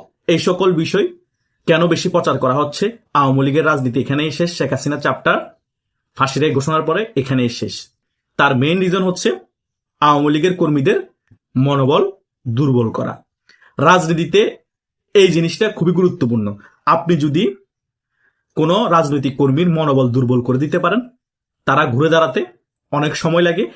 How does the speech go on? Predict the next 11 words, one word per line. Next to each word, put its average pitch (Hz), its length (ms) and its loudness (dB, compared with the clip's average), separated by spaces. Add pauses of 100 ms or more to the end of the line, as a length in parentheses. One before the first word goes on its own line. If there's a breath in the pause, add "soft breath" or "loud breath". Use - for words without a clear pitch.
(200 loud breath)
এবং 139 240 -2
তারা 160 200 0
তখন 196 380 -2 (220)
রাজপথে 143 480 -2
নামতে 165 340 -2 (1000)
ভয় 143 240 0
পায়। 110 240 0 (260 soft breath)
তারা 147 200 2
তখন 175 260 0
চিন্তা 175 280 0
করে 151 300 0